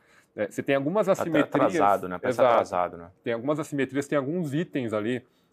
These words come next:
Speaker 1: é, de novo, especialmente como, é, na parte de commodities, a, a parte de energia,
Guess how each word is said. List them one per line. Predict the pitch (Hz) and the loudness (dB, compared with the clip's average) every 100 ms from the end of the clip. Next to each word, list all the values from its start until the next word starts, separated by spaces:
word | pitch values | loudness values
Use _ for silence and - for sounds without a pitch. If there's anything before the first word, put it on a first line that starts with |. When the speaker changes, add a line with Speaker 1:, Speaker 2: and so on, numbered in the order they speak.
| - | -2
Speaker 1:
é, | 110 92 | 0 0
de | 98 | -4
novo, | 120 107 | -2 -2
especialmente | 95 120 117 113 | -2 -8 -10 -8
como, | - 101 92 | -8 -6 -4
é, | 98 90 87 | -4 -6 -8
na | 101 | -8
parte | 95 104 | -2 -4
de | - | -4
commodities, | 95 98 95 95 - | -6 -6 -6 -10 -10
a, | 98 90 82 | -6 -6 -6
a | - | -6
parte | - 107 | 0 0
de | 107 | 0
energia, | 104 98 113 156 | -4 -4 -2 -2